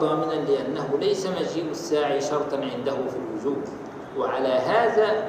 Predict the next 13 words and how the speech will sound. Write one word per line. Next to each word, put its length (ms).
كل 220
من 240
رأى 240
أنه 640
لا 260
يجوز 480
أن 100
يخرج 500
زكاة 580
ماله 380
إلا 380
بأن 400
يدفعها 880